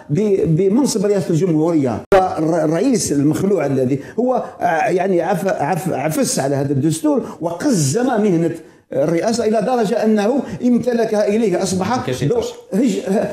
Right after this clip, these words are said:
Speaker 1: دها ليه. و-، و-، وماذا قام؟ قام ب-، بإزالة كل المؤسسات.
Speaker 2: مهم.
Speaker 1: ومن الله يرحمه واش قال؟ "نبني دولة ب-، لا تزول بزوال الرجال. نبني مؤ-، ب-، دولة بمؤسسات لا تزول ب-، هالك."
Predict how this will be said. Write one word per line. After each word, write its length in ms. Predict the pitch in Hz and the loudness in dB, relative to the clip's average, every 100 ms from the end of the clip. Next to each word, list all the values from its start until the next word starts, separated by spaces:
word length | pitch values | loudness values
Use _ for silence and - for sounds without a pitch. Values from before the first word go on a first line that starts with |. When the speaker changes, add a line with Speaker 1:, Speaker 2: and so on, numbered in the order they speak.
| - - _ - - - | -8 -18 _ -12 -10 -4
Speaker 1:
دها 280 | 160 220 185 | -2 0 0
ليه. 360 | 190 202 113 - - | 2 0 0 -6 -4
و-، 60 | 165 | -2
و-، 460 | 170 - 208 - - | 0 0 -2 -2 -2
وماذا 400 | 185 185 226 196 | -2 0 -2 -2
قام؟ 300 | - 180 131 | -2 0 0
قام 300 | - 247 240 | -2 -2 0
ب-، 300 | 202 185 180 - - | 0 0 -2 -6 -4
بإزالة 640 | 151 202 202 151 233 240 - | -2 0 0 0 0 -2 -2
كل 280 | 277 226 185 | 0 2 2
المؤسسات. 880 | 160 160 185 - 160 175 151 190 143 - - | 0 0 0 0 -2 -2 -2 -2 -4 -8 -14
Speaker 2:
مهم. 240 | 90 90 90 - | -10 -8 -8 -4
Speaker 1:
ومن 260 | 170 247 226 | -2 0 0
الله 200 | 214 190 | 0 0
يرحمه 220 | 185 202 | 0 0
واش 160 | 151 | 0
قال؟ 240 | 165 120 104 - - | 0 -2 -4 -10 -4
"نبني 280 | 247 214 196 | 0 2 2
دولة 380 | 254 233 233 | 0 0 0
ب-، 200 | 214 277 | 2 0
لا 60 | 214 | 0
تزول 320 | 214 185 233 | 0 0 2
بزوال 380 | 190 185 208 185 | 2 2 0 0
الرجال. 460 | 180 170 175 139 104 - _ _ _ _ | 0 0 0 -2 -4 -10 _ _ _ _
نبني 420 | 170 208 175 190 | 0 0 2 0
مؤ-، 140 | 180 202 | 0 2
ب-، 320 | 156 185 156 | 2 2 2
دولة 220 | 143 185 165 | 0 0 0
بمؤسسات 560 | 175 180 165 175 240 | 0 0 0 -2 -2
لا 100 | 214 | -2
تزول 180 | 180 208 | 0 0
ب-، 140 | 175 - - | 0 -2 -6
هالك." 340 | 180 185 143 | -4 0 0